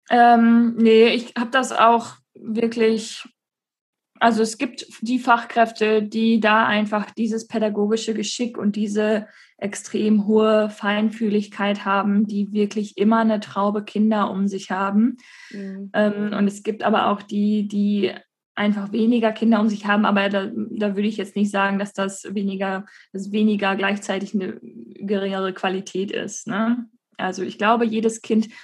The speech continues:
Speaker 1: hat da auch einfach dann die Möglichkeit, sich die Person auszusuchen, die auch zu dem Kind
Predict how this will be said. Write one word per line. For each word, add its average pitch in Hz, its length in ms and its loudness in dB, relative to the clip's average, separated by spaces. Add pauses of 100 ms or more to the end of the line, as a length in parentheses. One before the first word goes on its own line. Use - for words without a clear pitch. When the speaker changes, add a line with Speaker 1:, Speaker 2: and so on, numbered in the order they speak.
Speaker 1:
hat 214 220 -4
da 208 160 4
auch 214 160 2
einfach 208 420 -2
dann 202 160 2
die 202 80 6
Möglichkeit, 202 720 0 (260)
sich 202 280 -2
die 214 140 0
Person 202 520 2
auszusuchen, 202 960 -2
die 202 220 -4
auch 196 300 -4
zu 208 140 -8
dem 190 200 -4
Kind 196 380 -2